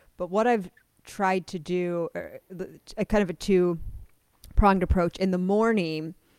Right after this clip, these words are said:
I will just take time, and I have, like, a, a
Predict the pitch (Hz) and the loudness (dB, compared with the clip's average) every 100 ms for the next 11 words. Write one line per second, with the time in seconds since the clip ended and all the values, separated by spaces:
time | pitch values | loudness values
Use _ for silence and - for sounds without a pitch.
0 | - - _ _ - 175 175 170 165 165 | -20 -20 _ _ -2 2 2 2 -2 -4
1 | - 175 175 - - 196 - 175 160 156 | -6 -8 -6 -2 0 2 0 -2 -4 -6
2 | 165 233 220 196 - 175 - _ - 190 | -6 -4 -4 -4 -6 -10 -10 _ -8 -8